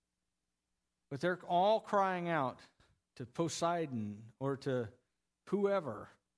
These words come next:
"Get me out of here. Save me. Don't let me die." And they find Jonah down in the bottom of the boat, in the, asleep in the hold.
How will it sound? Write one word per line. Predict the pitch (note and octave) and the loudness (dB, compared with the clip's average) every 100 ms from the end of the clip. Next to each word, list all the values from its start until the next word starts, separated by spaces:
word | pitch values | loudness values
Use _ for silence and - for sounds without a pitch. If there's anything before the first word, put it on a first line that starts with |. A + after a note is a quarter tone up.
| _ _ _ _ _ _ _ _ _ _ _ _ _ _ _ _ _ _ _ _ _ _ _ _ _ B2 | _ _ _ _ _ _ _ _ _ _ _ _ _ _ _ _ _ _ _ _ _ _ _ _ _ -6
"Get | C3+ - D#3+ | -4 -4 -4
me | F#3+ D#3 | -6 -6
out | G3 F#3 | -10 -10
of | C#3 | -10
here. | C#3 A#2 - _ _ _ _ _ _ _ _ _ _ _ _ _ _ _ _ _ _ _ _ _ | -8 -10 -12 _ _ _ _ _ _ _ _ _ _ _ _ _ _ _ _ _ _ _ _ _
Save | - G3+ G#3 G3 C3 | -8 -2 -2 -2 -4
me. | G#2+ E2+ - _ _ _ _ _ | -8 -12 -20 _ _ _ _ _
Don't | E3 G#3+ A3 | 0 2 2
let | A3+ G#3 | 0 0
me | G#3+ | 0
die." | F3+ G#3 G3+ C3 F2+ - _ _ - - _ _ _ _ _ _ _ _ _ _ _ | 2 2 0 -4 -6 -14 _ _ -20 -20 _ _ _ _ _ _ _ _ _ _ _
And | E3+ F#3+ | 0 2
they | |
find | G3 A3 B3+ A#3 | 2 4 2 2
Jonah | F#3+ A#3 G3+ D#3+ D#3 | 2 2 2 0 0
down | D#3 F#3+ | 0 0
in | F#3+ | -2
the | E3+ | -4
bottom | D3 D#3+ E3 | 0 2 0
of | E3 | -2
the | D3 | -4
boat, | B2 B2 B2 | -2 -2 -2
in | C3+ | -6
the, | B2+ | -6
asleep | A#2 - E3+ F3+ E3+ | -8 -6 -4 -4 -6
in | C#3 | -8
the | |
hold. | A#2+ B2 F#2 | -6 -6 -8